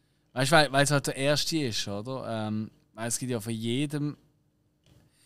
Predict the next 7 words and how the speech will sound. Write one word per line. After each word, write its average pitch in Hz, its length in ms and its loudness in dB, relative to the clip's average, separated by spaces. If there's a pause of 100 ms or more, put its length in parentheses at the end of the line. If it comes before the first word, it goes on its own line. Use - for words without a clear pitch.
(380)
eine 135 120 2
leicht 151 580 4
abgeänderte 131 920 -2
Art, 107 400 -6
sag 107 200 -6
ich 113 120 -4
mal. 107 480 -6